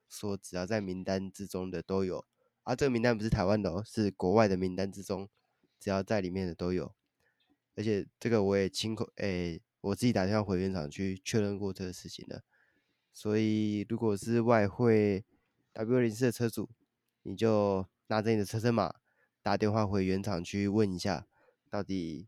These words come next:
有没有在召回名单之中，他们都会帮你做免费的更换。然后你还可以吃吃点心啊，喝喝饮料啊，对，当作，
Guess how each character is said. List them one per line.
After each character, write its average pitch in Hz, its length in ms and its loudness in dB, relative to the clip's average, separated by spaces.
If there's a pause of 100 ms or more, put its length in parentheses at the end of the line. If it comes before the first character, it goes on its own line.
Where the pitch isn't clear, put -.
有 92 120 -4
没 101 80 -2
有 104 60 0
在 98 140 -2
召 95 160 -4
回 90 80 -6
名 87 100 -10
单 87 160 -6
之 90 140 -16
中， 85 240 -14 (420)
他 104 120 -8
们 101 140 -4
都 101 160 0
会 98 540 -2 (320)
帮 98 180 -4
你 95 380 -6
做 107 180 -4
免 90 240 -6
费 104 220 -4
的 90 200 -6
更 95 260 -8
换。 107 240 -8 (1600)
然 107 100 2
后 - 20 6
你 110 80 6
还 98 120 4
可 110 100 0
以 107 100 4
吃 - 160 -6
吃 107 120 -2
点 90 180 -4
心 98 180 -6
啊， 92 160 -4
喝 95 140 -8
喝 98 100 -4
饮 87 160 -8
料 92 180 -10
啊， 55 340 -10 (500)
对， - 160 -12
当 95 240 -6
作， 101 180 -2